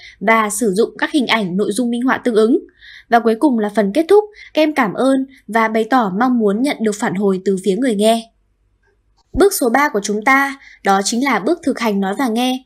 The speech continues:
Các em sẽ tiến hành giới thiệu và nghe giới thiệu về cuốn sách. Ở cái phần trình bày bài nói này thì các em cũng cần phải lưu ý một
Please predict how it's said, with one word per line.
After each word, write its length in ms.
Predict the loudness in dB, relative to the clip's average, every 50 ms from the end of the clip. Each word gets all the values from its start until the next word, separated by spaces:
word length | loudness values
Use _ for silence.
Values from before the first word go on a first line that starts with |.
| _ -20 -20 -14 -4
Các 80 | 0 2
em 100 | 2 2
sẽ 120 | 0 -4 -4 0
tiến 140 | 0 0 0
hành 220 | 0 0 -2 -2 2
giới 200 | 2 2 2 2
thiệu 220 | 2 4 4 4 2 0 -8 -20 -20 -20 _ -4
và 420 | 0 2 4 4 2 0 -4 -8 -10 -8 -4
nghe 320 | -2 0 0 0 -2 -4 -2
giới 160 | 0 0 0
thiệu 200 | 2 2 0 0 0 -2 -4
về 80 | -4 -4 -4
cuốn 160 | -4 -6 -4
sách. 220 | 0 0 0 0 -2 -4 _ _ _ _ _ _ _ _ _ _ _ _ _ 2
Ở 120 | 4 4
cái 140 | 4 2 0 0
phần 140 | 0 0 0
trình 180 | 0 0 0
bày 120 | 2 2 2
bài 160 | 2 0 0
nói 200 | 0 -2 -2 0
này 240 | 0 0 0 0 0 0
thì 80 | 0 0
các 60 | 0
em 140 | -2 -2 -2
cũng 180 | -2 -4 -2 0
cần 180 | 0 0 0 0
phải 80 | -2 -2
lưu 140 | -2 0
ý 100 | 0 0
một 120 | -2 -2